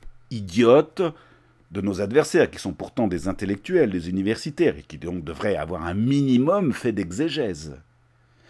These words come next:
Ce qu'ils acceptent de faire pour les livres de Platon, ce qu'ils n'ont pas fait pour les livres de la Bible, c'est quand même étonnant. Mais il y a un autre, euh, un autre bug, une autre source. Comment se fait-il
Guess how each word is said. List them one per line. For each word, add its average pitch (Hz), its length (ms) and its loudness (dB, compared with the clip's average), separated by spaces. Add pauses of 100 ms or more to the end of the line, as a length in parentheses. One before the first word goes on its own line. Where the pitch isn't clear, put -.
(120)
Ce - 120 -8
qu'ils 101 260 -4
acceptent 104 280 0
de 92 120 0
faire 117 260 4
pour 90 120 -4
les 92 120 0
livres 82 240 2
de 80 80 -4
Platon, 95 460 -4 (760)
ce - 120 -6
qu'ils 98 200 -2
n'ont 98 120 0
pas 101 120 0
fait 185 140 0
pour 151 140 -2
les 104 80 2
livres 151 260 -4
de 156 80 0
la 180 120 0
Bible, 165 300 0
c'est 107 120 -6
quand 104 120 -2
même 110 140 2
étonnant. - 400 -4 (2000)
Mais 175 260 6
il 120 160 -2
y 143 80 6
a 156 120 4
un 110 360 0
autre, 156 420 2
euh, 78 320 -6 (100)
un 107 140 4
autre 143 260 4
bug, 92 320 -2
une 92 120 0
autre 113 240 -2
source. - 340 -14
Comment 220 260 2
se 139 140 -2
fait-il 131 640 -4